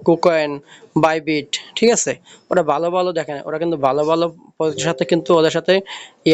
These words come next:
আছে, ঠিক আছে? মানে পার্টনারশিপ। আর দেখেন এই যে Bitcoin, ঠিক আছে? Bitcoin-এর সাথে কিন্তু ওদের ভালো ই আছে, ঠিক আছে? ওদের, ওদের এটা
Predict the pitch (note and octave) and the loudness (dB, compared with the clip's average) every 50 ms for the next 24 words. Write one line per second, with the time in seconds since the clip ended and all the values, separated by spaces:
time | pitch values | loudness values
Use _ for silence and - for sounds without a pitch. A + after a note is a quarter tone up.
0 | D3+ C3+ - - B2 A#2+ C#3 - - - - F#3+ G#3 E3 - - C3+ C3+ - - | 4 2 0 -4 -6 -6 -8 -14 -6 0 2 2 2 2 0 -6 -14 -16 -14 -6
1 | - D3 D3 D3 C#3+ C3 B2+ D3+ D3+ E3+ E3 C3+ D#3 D#3 D3 D3+ D3 D#3 D3 - | 0 0 2 2 2 0 0 0 0 0 -2 0 0 0 0 2 0 0 -2 -2
2 | C#3 B2+ A#2+ _ _ - - - _ - D#3 D3+ D3 D#3 D3 C#3 C3+ D#3+ F3+ F3 | -6 -10 -10 _ _ -20 -20 -18 _ 0 2 2 4 2 0 2 2 2 0 0
3 | - - F#3+ E3+ D3 B2+ C3 D3+ D3+ E3 C#3+ C#3+ B2+ C#3+ D#3 E3 D#3+ - F#3+ F#3 | 0 2 2 4 4 2 0 0 -2 -2 -2 -4 0 2 2 2 2 2 2 2
4 | F3 F#3 F3 E3+ F3+ F3+ F3+ E3 D#3+ D#3+ E3 D3+ C#3 C3 D3 D#3 D#3 D#3+ E3 _ | 2 2 0 0 0 0 2 2 2 0 0 0 0 0 0 0 0 -2 -4 _
5 | _ _ _ _ _ - D#3+ D#3 - - - B2+ - F3 F#3 F3 D#3+ C#3+ - - | _ _ _ _ _ 2 2 2 2 2 -4 -4 -2 0 2 2 2 0 -2 -8
6 | - - E3+ D#3+ D#3+ D#3 - - F3+ D3+ C#3+ E3+ E3+ E3 E3 F#3 | -4 0 2 2 2 0 -2 -2 0 2 2 4 4 4 2 2